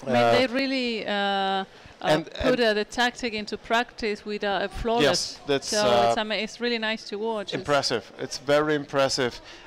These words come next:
Speaker 2: And, uh, we've seen, uh, uh, games, uh,
Speaker 1: I, I
Speaker 2: Molde
Speaker 1: feel
Speaker 2: against the Orcas, where the Orcas were, uh, uh, quite good in controlling the game, uh, of Molde.
Speaker 1: Yeah, but they don't have the physical,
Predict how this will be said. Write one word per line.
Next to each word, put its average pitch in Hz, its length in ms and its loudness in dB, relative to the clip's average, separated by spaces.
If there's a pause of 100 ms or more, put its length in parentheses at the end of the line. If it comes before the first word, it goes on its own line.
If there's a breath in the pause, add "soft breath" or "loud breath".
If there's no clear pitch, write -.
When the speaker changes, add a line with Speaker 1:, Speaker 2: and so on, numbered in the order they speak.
Speaker 2:
And, 127 280 0
uh, 123 140 4
we've 143 180 -2
seen, 156 480 -2
uh, 147 60 2
uh, 131 680 4
games, 143 520 0
uh, 147 60 0
Speaker 1:
I, 135 160 2
I - 20 2
Speaker 2:
Molde 151 220 6
Speaker 1:
feel 151 100 4
Speaker 2:
against 139 400 0
the 147 80 -2
Orcas, 139 580 4 (280 loud breath)
where 139 160 2
the 135 120 2
Orcas 165 580 4
were, 143 340 2
uh, - 20 6
uh, - 600 2 (380 loud breath)
quite - 360 -2 (160)
good 175 240 2
in - 120 -8
controlling 156 600 -2
the - 100 -6
game, 147 380 -2
uh, 139 300 2
of 143 220 0
Molde. 135 600 0
Speaker 1:
Yeah, 226 420 -2
but 214 220 -4
they 220 140 -6
don't 214 240 -6
have 208 280 -8
the 196 80 -12
physical, 214 1000 -8